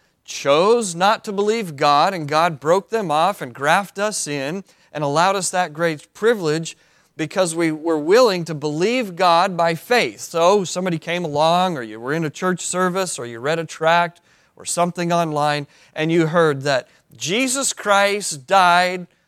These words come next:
for your sins, and he was buried, and he rose again the third day. And, and at that point, you said, "I choose to believe that that is true, that Jesus Christ died for me, that he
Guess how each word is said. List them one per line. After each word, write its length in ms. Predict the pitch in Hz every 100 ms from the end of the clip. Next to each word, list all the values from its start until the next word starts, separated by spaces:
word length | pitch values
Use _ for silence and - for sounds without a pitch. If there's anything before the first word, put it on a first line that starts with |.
| _ _
for 360 | - 165 180 180
your 300 | 175 180 165
sins, 640 | - - 190 131 117 117
and 100 | 135
he 80 | 170
was 180 | 175 151
buried, 460 | 190 202 233 247
and 120 | 180
he 40 | 156
rose 380 | 147 185 202 175
again 340 | 151 175 175
the 80 | 151
third 400 | - 170 156 131
day. 440 | 127 113 73 _ _ _ _ _ _ _ _
And, 340 | 175 170 170 -
and 320 | 175 170 165 - _ _
at 240 | 160 151 -
that 240 | 247 -
point, 320 | - 214 185
you 140 | 190 208
said, 320 | - 196 185 -
"I 240 | 196 302
choose 420 | 247 - 294 302 226
to 100 | 214
believe 640 | 185 185 254 349 320 156
that 160 | 160 151
that 240 | 202 208
is 180 | 214 -
true, 640 | - 294 320 233 107 - _ _ _ _ _ _ _ _ -
that 160 | 170
Jesus 520 | 147 214 277 269 - -
Christ 460 | - 202 196 -
died 300 | 175 180 185
for 140 | - 233
me, 260 | 302 202
that 120 | 131
he 200 | 143 139